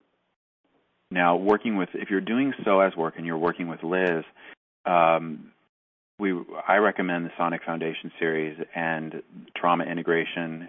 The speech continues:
and sensory integration, um, and body balancer kit. So with those, what you'd wanna do is you basically, if you're doing psoas work and you're working with trauma, you have all of those, um,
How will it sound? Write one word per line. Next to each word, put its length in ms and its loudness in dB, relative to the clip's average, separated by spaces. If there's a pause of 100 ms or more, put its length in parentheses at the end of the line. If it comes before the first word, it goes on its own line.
and 160 -14
sensory 380 -2
integration, 600 -4 (920)
um, 580 0 (540)
and 180 0
body 240 4
balancer 420 -2
kit. 360 -8 (720)
So 180 6
with 220 0 (120)
those, 500 4 (120)
what 540 -2
you'd 180 -6
wanna 280 -2
do 320 0
is 300 -2 (320)
you 540 -6
basically, 680 0
if 100 -10
you're 100 0
doing 360 -2
psoas 280 4
work 280 0
and 100 -6
you're 120 -4
working 340 -2
with 100 -8
trauma, 300 0
you 180 -6
have 360 0
all 280 2
of 80 -6
those, 260 -6 (440)
um, 400 -4